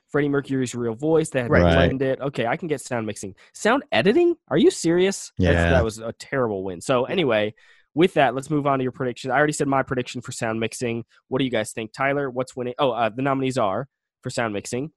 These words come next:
Speaker 1: Ad Astra, Ford v Ferrari, Joker, nineteen seventeen, and Once Upon a Time in Hollywood. Tyler, what do you think?
Speaker 2: And again, I, I kind of am going back and forth on these. I, with what you,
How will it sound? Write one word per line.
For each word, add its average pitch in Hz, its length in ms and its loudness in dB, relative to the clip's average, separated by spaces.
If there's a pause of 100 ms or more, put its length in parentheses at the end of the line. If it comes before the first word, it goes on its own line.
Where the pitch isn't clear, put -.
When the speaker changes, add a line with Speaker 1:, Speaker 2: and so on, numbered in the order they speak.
(300)
Speaker 1:
Ad 131 200 2
Astra, 127 480 0 (200)
Ford 127 320 -2
v 139 120 -4
Ferrari, 127 560 0 (300)
Joker, 120 540 -2 (300)
nineteen 113 360 -4
seventeen, 117 600 -6 (100)
and 104 180 -8
Once 123 180 -4
Upon 120 240 -10
a 113 60 -8
Time 104 240 -8
in 104 60 -8
Hollywood. 82 440 -8
Tyler, 107 240 -6
what 104 80 -6
do 101 60 -8
you 104 80 -10
think? 101 220 -20 (400)
Speaker 2:
And 196 100 8
again, 175 240 6
I, 165 220 6
I 180 60 6
kind 190 180 2
of 156 80 2
am 156 100 0
going 147 300 2 (180)
back 156 180 4
and 139 80 -14
forth 147 180 -4
on 147 120 -2
these. 143 300 -4
I, - 140 -2 (120)
with 214 300 0
what 208 220 2
you, - 60 -20